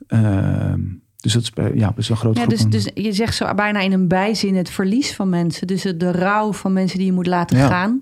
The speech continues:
Speaker 1: Ja, zeker.
Speaker 2: Ehm, dus het is rouw. Negenhonderd à duizend mensen, die kan je niet allemaal in de smies houden. En, maar met elkaar wel. En een, een, een tribe is zo sterk als de onderlinge relaties sterk zijn. Dus wat je eigenlijk te doen hebt is,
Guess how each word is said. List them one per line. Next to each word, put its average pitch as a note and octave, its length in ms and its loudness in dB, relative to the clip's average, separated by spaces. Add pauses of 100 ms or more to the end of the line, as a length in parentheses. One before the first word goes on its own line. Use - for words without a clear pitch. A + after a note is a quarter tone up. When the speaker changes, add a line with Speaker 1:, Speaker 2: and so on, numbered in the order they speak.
(100)
Speaker 1:
Ja, B2+ 240 2
zeker. B2 300 0
Speaker 2:
Ehm, F3+ 300 2 (300)
dus F#3+ 200 -2
het F#3+ 120 -6
is A3+ 160 -2
rouw. G3+ 480 0 (340)
Negenhonderd G#3+ 800 0
à - 120 -2
duizend F#3 420 0
mensen, G3 380 -2
die F#3+ 100 -2
kan A#3 260 0
je B3 60 2
niet G#3+ 240 -2
allemaal F#3 440 0
in F3+ 120 0
de E3+ 80 0
smies - 300 -2
houden. E3 220 0
En, F#3+ 160 0
maar G3 260 0
met G3+ 240 0
elkaar A3 440 -2
wel. G3 300 0
En F#3 220 -2 (520)
een, G3 220 -2
een, F#3+ 260 -2
een F#3 240 -2
tribe A#3+ 540 0
is G3+ 220 -2
zo G#3 100 0
sterk A3+ 600 -2
als G3 180 -2
de - 140 -4
onderlinge G#3 540 2
relaties G3 540 -2
sterk A#3 340 -2
zijn. D#3 340 0 (360)
Dus G#3 280 -4 (320)
wat G3 160 -4
je G#3 60 0
eigenlijk F#3+ 300 -2
te G#3+ 60 2
doen B3 100 2
hebt F#3 260 -4
is, - 300 -4